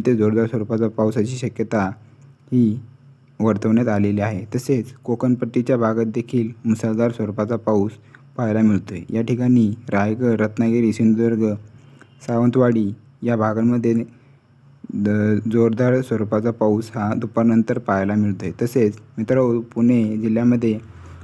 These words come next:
देखील आपल्याला हवामान ढगाळ पाहायला मिळतंय. पुणे जिल्ह्यातील काही भागांमध्ये हलक्या मध्यम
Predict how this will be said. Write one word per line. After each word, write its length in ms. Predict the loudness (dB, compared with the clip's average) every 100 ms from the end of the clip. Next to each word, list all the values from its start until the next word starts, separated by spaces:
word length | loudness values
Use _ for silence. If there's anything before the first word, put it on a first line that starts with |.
| -2
देखील 260 | 0 2 0
आपल्याला 460 | 0 2 2 0 -2
हवामान 380 | 2 4 4
ढगाळ 260 | 4 4 2
पाहायला 340 | 0 0 0
मिळतंय. 340 | 0 0 -4 -10 -12 -20 -20 -8
पुणे 220 | 2 4 4
जिल्ह्यातील 420 | 4 4 2 -2
काही 240 | -2 -4
भागांमध्ये 580 | -2 0 2 2 0 -2
हलक्या 380 | -2 -4 -2 2
मध्यम 420 | 2 2 2 0